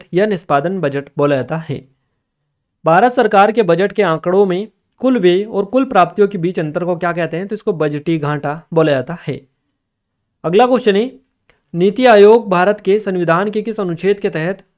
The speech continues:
संगठित किया गया है? ये इस तरह से क्वेश्चन है। भारतीय संविधान सभा के प्रथम दिन के अधिवेशन की अध्यक्षता इन्होंने की थी, डॉक्टर सच्चिदानंद सिन्हा ने की थी।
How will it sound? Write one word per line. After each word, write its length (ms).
संगठित 400
किया 240
गया 200
है? 320
ये 80
इस 140
तरह 160
से 120
क्वेश्चन 300
है। 200
भारतीय 300
संविधान 460
सभा 240
के 120
प्रथम 460
दिन 300
के 300
अधिवेशन 460
की 80
अध्यक्षता 560
इन्होंने 260
की 120
थी, 140
डॉक्टर 280
सच्चिदानंद 600
सिन्हा 280
ने 140
की 220
थी। 220